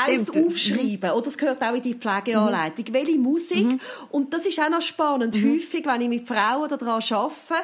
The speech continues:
Speaker 1: ist es vielleicht auch Musik, die sie vielleicht zuerst ein bisschen peinlich finden. Vielleicht ist es Teenie-Musik, die sie als Teenie
Speaker 2: Mhm.
Speaker 1: gern gehört haben. Oder,
Speaker 2: Ja,
Speaker 1: oder?
Speaker 2: ja, äh, mhm.
Speaker 1: Und,
Speaker 2: Mhm.
Speaker 1: und dann sage ich immer, «Scheißegal,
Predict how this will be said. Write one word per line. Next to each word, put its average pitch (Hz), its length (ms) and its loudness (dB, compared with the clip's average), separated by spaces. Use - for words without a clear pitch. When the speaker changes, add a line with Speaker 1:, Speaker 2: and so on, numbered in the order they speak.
Speaker 1:
ist 254 160 -2
es - 40 -2
vielleicht 247 300 -4
auch 226 80 2
Musik, 294 440 2
die 233 60 0
sie 226 400 -2
vielleicht 226 300 -2
zuerst 220 220 -2
ein - 40 -8
bisschen 208 140 -6
peinlich 247 560 0
finden. 196 440 -4
Vielleicht 320 340 -4
ist - 220 -4
es - 60 -14
Teenie-Musik, 285 760 -2
die 196 80 -10
sie 190 60 -6
als 196 140 -6
Teenie 277 320 -2
Speaker 2:
Mhm. 262 60 -6
Speaker 1:
gern 254 360 0
gehört 247 460 -4
haben. 180 380 0
Oder, 220 420 0
Speaker 2:
Ja, 220 240 4
Speaker 1:
oder? 403 160 2
Speaker 2:
ja, 214 200 4
äh, 127 60 -8
mhm. 233 280 0
Speaker 1:
Und, 294 380 2
Speaker 2:
Mhm. 208 220 -2
Speaker 1:
und 262 80 -2
dann 339 80 0
sage 339 200 0
ich 370 40 0
immer, 392 140 0
«Scheißegal, 359 960 2